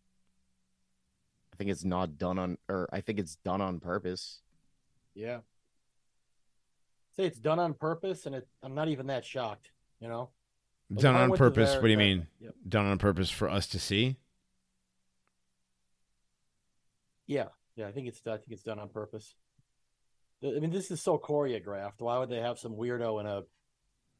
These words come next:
Speaker 2: in this, some weird costume walking around in the background?
Speaker 3: Right.
Speaker 2: Unless that was the plan.
Speaker 3: Right.
Speaker 1: Also, I would
Speaker 3: Or
Speaker 1: imagine there's plenty of security.
Speaker 3: Right, right, right.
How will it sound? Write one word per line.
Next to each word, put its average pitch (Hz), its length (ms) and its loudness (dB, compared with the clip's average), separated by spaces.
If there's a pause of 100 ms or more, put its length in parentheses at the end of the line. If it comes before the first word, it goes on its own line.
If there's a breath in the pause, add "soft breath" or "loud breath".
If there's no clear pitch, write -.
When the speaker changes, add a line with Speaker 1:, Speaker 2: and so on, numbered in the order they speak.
(100)
Speaker 2:
in 110 140 -10
this, 104 140 -10
some 113 160 -6
weird 113 260 -4
costume 110 480 -4
walking 104 340 -6
around 107 200 -6
in 104 60 -10
the 98 60 -10
background? 101 600 -6
Speaker 3:
Right. 90 440 4 (180)
Speaker 2:
Unless 113 220 -4
that 120 160 2
was 110 120 -2
the 107 100 -6
plan. 113 400 -8 (180)
Speaker 3:
Right. 151 360 10
Speaker 1:
Also, - 100 4
I - 60 6
would 110 80 4
Speaker 3:
Or 113 40 4
Speaker 1:
imagine 135 300 10
there's 107 160 0
plenty 117 280 0
of 110 60 0
security. 98 560 -4 (1120 soft breath)
Speaker 3:
Right, 95 220 10
right, 90 340 10
right. 87 260 2